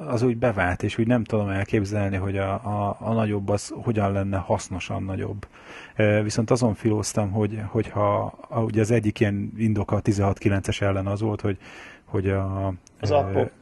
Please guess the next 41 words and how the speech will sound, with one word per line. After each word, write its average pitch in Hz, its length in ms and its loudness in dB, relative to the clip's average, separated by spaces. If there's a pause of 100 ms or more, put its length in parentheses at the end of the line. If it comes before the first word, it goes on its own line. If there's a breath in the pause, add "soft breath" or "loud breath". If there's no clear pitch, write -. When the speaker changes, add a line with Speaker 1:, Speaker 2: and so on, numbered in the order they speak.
(120)
Speaker 1:
az 107 160 0
appok, 117 500 0
azok 101 280 0
a, 113 80 4
hogy 104 180 2
néznének 95 400 0
ki - 100 0
rajta, 107 260 2
fekete 98 320 0
sáv 95 280 0
lenne 98 200 -4
rajta. 101 380 -2 (380 loud breath)
És - 60 -16
akkor 123 140 2
azért 127 220 2
nekem 147 160 0
beugrott 110 360 2
egy 107 120 0
olyan 95 180 0
variáció, 104 680 2
hogy, 110 300 2
ö, 113 140 2 (640 soft breath)
hogy 107 280 -2
nem 123 160 2
fekete 104 360 -2
sáv 101 320 0
lenne 107 300 -2
ott, - 340 -4 (460 loud breath)
hanem 107 260 2
ugye 110 260 4
az 107 260 2 (160)
iPad-en 101 300 0
megjelent 98 560 2
az, 98 200 0
hogy, 95 280 -2
ö, 98 260 -2
vannak 95 380 -2
ilyen 98 160 2
négy 98 260 2
ujjas 98 280 0
gesz-, - 300 0